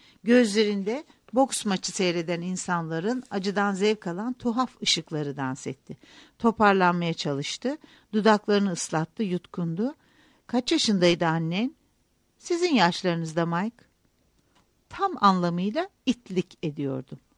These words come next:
Besbelli çok etkilenmişti. Onun en zayıf yanını yakalamış,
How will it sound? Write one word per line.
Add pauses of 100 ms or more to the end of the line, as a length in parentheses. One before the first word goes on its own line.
(340)
Besbelli
çok
etkilenmişti. (400)
Onun
en
zayıf
yanını
yakalamış,